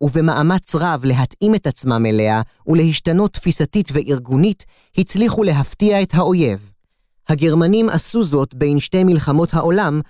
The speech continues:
למרות שהטכנולוגיה העדיפה הייתה דווקא בצרפת ובבריטניה.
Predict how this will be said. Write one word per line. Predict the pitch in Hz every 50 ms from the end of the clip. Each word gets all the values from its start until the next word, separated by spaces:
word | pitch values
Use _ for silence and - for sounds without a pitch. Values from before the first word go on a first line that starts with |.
| _ _ _ _ -
למרות | 151 165 170 170 185 226 233 -
שהטכנולוגיה | - 202 175 165 - 170 156 160 160 160 160 185 214 196 175 190 151
העדיפה | 135 139 - 127 135 135 120 - - 240 220 185 175 - - _ _ _ -
הייתה | 156 165 - - 202 190
דווקא | 175 180 175 - - - 180
בצרפת | 165 156 156 - - 160 147 135 - 208 214 208 -
ובבריטניה. | - 208 175 202 185 165 185 202 - 202 190 156 123 110 95 90